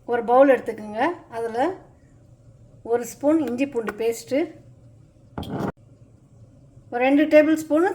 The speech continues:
தயிர் போட்டுக்கலாம். இப்போ மசாலா ஆட் பண்ணிக்கலாம். ஒரு ஸ்பூனு,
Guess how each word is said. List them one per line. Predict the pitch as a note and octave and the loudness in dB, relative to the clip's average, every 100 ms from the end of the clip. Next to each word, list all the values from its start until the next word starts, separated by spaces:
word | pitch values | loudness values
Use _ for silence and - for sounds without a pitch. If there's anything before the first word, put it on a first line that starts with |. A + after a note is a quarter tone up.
| D4 | 2
தயிர் | C#4 C4+ C4 | 4 4 -2
போட்டுக்கலாம். | B3 G#3+ B3 G4 - - - _ _ - - - _ - - - B3 | -6 -4 -2 -2 -6 -20 -20 _ _ -20 -20 -20 _ -20 -20 -18 -10
இப்போ | C4+ B3 | -4 -4
மசாலா | A3+ D4+ C#4+ C4 | -4 2 6 6
ஆட் | A3 - | 2 -8
பண்ணிக்கலாம். | G#3+ G#3 G#3+ B3 F4 - - - - - - - - - - - - - - _ - - - - - - - A#3 | -12 -10 -8 -6 -6 -10 -20 -20 -20 -20 -20 -20 -20 -20 -20 -20 -20 -20 -20 _ -20 -20 -20 -20 -20 -20 -10 -4
ஒரு | B3 B3+ - | -2 -2 -4
ஸ்பூனு, | C4+ C#4 C#4 | 0 2 4